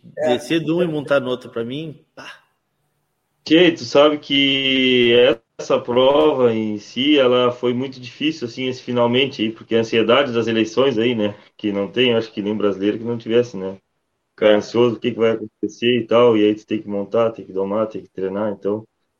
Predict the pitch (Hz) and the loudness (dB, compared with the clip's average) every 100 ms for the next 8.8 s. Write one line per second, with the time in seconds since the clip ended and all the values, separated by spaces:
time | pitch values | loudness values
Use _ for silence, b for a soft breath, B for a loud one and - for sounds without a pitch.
0 | _ 101 110 107 107 104 104 101 101 101 | _ 0 4 6 6 6 6 4 0 -4
1 | 101 110 113 117 - 127 107 101 107 90 | -2 0 2 2 2 -2 -2 -6 -6 -8
2 | - - 87 - _ 104 101 110 110 98 | -18 -20 -20 -20 _ 0 4 2 0 -2
3 | 98 92 104 123 - 98 95 98 110 _ | -2 0 -4 -6 -12 -12 -10 -10 -16 _
4 | - 98 98 101 107 - 113 135 143 123 | -14 -6 -2 0 -2 -2 2 4 2 0
5 | 151 135 _ 107 98 98 _ _ _ 131 | -2 -2 _ 0 0 -4 _ _ _ 0
6 | 123 123 165 170 - 135 123 123 117 - | 0 2 2 2 -4 0 0 0 -6 0
7 | 123 117 101 92 110 113 110 113 113 110 | 0 2 -2 -4 -2 -2 -2 -6 -6 -4
8 | 110 117 - 123 117 110 98 - | -4 -6 2 4 6 4 0 -6